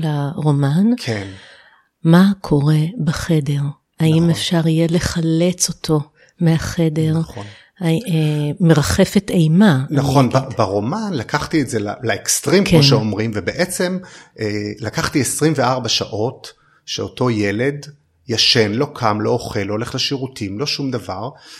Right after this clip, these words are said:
Speaker 2: ובעצם נמצא בחדר. זה לא תלוש מהמציאות, אני חייב לומר, אבל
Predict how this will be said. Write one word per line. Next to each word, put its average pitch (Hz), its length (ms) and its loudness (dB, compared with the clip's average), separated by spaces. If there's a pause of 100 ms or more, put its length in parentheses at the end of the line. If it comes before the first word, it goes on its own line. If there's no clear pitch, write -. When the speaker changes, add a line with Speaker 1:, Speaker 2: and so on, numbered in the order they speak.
(160)
Speaker 2:
ובעצם 190 760 -4 (280)
נמצא 110 340 -2
בחדר. 95 520 -4 (420)
זה 127 200 -2
לא 180 180 4
תלוש 156 300 6
מהמציאות, 110 640 0
אני 92 120 -8
חייב 98 320 -8
לומר, 101 360 0 (560)
אבל 110 320 0